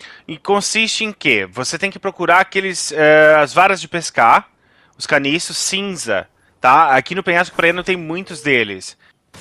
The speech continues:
Então a primeira coisa que você vai fazer depois de cair aqui em penhasco praiano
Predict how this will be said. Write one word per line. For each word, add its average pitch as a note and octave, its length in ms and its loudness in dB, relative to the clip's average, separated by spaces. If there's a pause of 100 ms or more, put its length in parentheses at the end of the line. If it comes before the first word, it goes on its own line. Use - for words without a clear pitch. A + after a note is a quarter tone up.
(360)
Então E3+ 140 -2
a F3+ 40 -2
primeira G3 300 2
coisa A#3 200 0
que - 80 -14
você G#3 200 -4
vai G#3 100 4
fazer G3 260 0
depois G3 300 0
de F3 60 -12
cair F3 220 2
aqui D#3 160 -8
em - 20 -10
penhasco C#3+ 480 -2
praiano E3 520 2